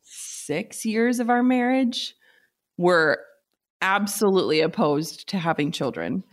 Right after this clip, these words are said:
And I'm not just saying, like, we were like, "Uh, maybe." It was like, "Nope, it's not gonna happen." We, like, laid out our cards for our parents, like, early on, like, because especially in the Midwest, I mean, this happens no matter where you are, but, like,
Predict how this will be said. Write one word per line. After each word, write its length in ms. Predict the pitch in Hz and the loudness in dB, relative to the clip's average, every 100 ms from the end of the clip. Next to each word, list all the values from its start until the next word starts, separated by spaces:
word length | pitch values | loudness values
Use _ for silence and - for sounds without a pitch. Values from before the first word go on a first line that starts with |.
| _ - _ - - | _ -20 _ -14 -4
And 320 | 214 196 196 | 0 0 0
I'm 200 | 214 294 | 0 2
not 220 | 359 320 | 2 2
just 280 | 226 233 - | 2 0 0
saying, 500 | 208 185 185 190 185 | 0 2 2 2 0
like, 380 | 170 156 139 - _ _ - | 2 2 0 -6 _ _ -8
we 200 | 202 196 | -2 2
were 140 | 180 | 4
like, 280 | 175 170 - | 4 2 0
"Uh, 920 | 427 427 403 403 381 285 208 196 180 175 | 0 2 4 4 2 2 2 2 2 2
maybe." 600 | 180 175 202 240 170 180 | 0 0 0 0 2 2
It 80 | - | 2
was 240 | 202 208 208 | 2 2 2
like, 260 | 170 165 - - | 0 0 -8 0
"Nope, 360 | 240 240 233 233 _ - | 4 4 2 -4 _ -6
it's 180 | 196 214 | -4 0
not 200 | 202 220 | 0 2
gonna 120 | 262 | 2
happen." 460 | 233 190 208 214 160 | 2 2 0 0 2
We, 100 | 190 | 2
like, 200 | 165 143 | 2 2
laid 360 | 175 185 220 | 2 2 4
out 160 | 226 233 | 2 4
our 140 | 220 | 2
cards 460 | 220 220 185 190 190 | 2 2 2 2 0
for 140 | - | 2
our 180 | 180 170 | 4 4
parents, 540 | 175 180 156 165 - 185 | 2 2 2 0 -2 0
like, 260 | 135 - - | 0 -2 -2
early 340 | 190 196 190 | 2 4 4
on, 420 | 175 160 160 208 220 | 4 2 2 0 -2
like, 320 | 185 160 147 - - - - | 0 0 -4 -12 -20 -10 -2
because 260 | 262 302 262 | 2 2 2
especially 640 | 240 - 277 302 - 403 | 2 0 0 2 2 4
in 80 | 392 | 4
the 60 | 349 | 4
Midwest, 420 | 240 202 175 196 | 4 4 2 2
I 20 | |
mean, 120 | 226 233 | 4 4
this 120 | 233 | 4
happens 320 | 269 214 185 | 2 2 2
no 120 | 165 | 4
matter 240 | 156 156 151 | 4 4 2
where 340 | 147 151 156 | 2 2 4
you 180 | 156 139 | 2 2
are, 160 | 123 147 | 2 2
but, 120 | 175 | 2
like, 220 | 180 175 | 2 0